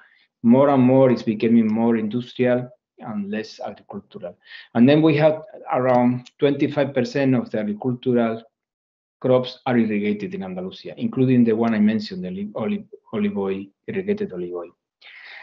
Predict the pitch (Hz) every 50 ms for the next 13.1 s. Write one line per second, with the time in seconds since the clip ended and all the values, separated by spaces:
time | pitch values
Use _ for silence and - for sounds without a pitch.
0 | - - - _ _ - 156 170 170 147 147 147 - 170 175 175 175 - - -
1 | - - - - - - 123 117 123 139 135 - - 202 240 285 285 302 349 349
2 | 285 240 - _ - - - 120 117 110 107 117 113 123 131 139 135 131 139 156
3 | 175 202 - - - - 120 110 113 117 - - - 233 - - - _ _ _
4 | - 135 135 139 139 135 - 156 139 135 131 127 - 165 175 185 196 196 208 190
5 | 170 139 127 127 120 - - 135 127 127 - - 113 110 135 151 - - - 202
6 | 226 208 - - - 120 123 120 120 113 104 101 - 123 120 120 117 - 117 104
7 | 104 104 104 104 - - 139 135 139 160 170 165 165 - - - _ _ _ _
8 | - - - - 123 - - - - - - - - - - - - - 147 156
9 | - - - 131 113 120 123 117 117 120 117 110 104 104 - 123 127 117 110 -
10 | - - - - - 147 120 107 104 107 104 107 135 147 160 170 - - - 127
11 | 120 120 117 113 113 123 139 151 160 156 - 160 160 160 165 165 160 - _ _
12 | _ - 131 113 117 117 123 120 117 117 120 104 104 - - 190 233 - - -
13 | - _